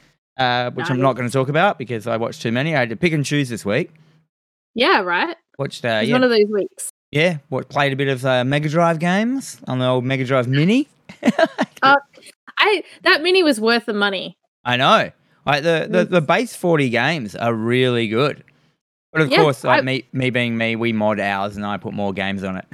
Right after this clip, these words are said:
Speaker 1: <laughs>
Speaker 2: Sure. Yeah, that's fine. Yeah, I was played, like, I bought it purely for the original ToeJam and Earl, so
Speaker 1: Yeah,
Speaker 2: Yeah.
Speaker 1: I mean, there's heaps of good games on there. Like, just
Speaker 2: Yeah.
Speaker 1: like, lovely ones.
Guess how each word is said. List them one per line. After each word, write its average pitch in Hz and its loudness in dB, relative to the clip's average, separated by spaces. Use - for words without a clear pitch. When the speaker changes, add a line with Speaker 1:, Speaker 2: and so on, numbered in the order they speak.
Speaker 1:
<laughs> - -2
Speaker 2:
Sure. - -6
Yeah, 180 0
that's 190 -2
fine. 185 -6
Yeah, 233 4
I 233 4
was 269 2
played, 262 2
like, 214 0
I 226 2
bought 220 0
it - -6
purely 202 2
for 190 2
the 180 -2
original 190 -2
ToeJam 190 0
and 170 -10
Earl, 170 -8
so 165 -4
Speaker 1:
Yeah, 208 2
Speaker 2:
Yeah. 180 -2
Speaker 1:
I - 0
mean, 196 2
there's 175 2
heaps 214 0
of 123 -2
good 104 -2
games 85 -6
on 90 -6
there. 82 -6
Like, 101 -4
just 180 -2
Speaker 2:
Yeah. 277 0
Speaker 1:
like, 87 -12
lovely 120 -2
ones. 90 -10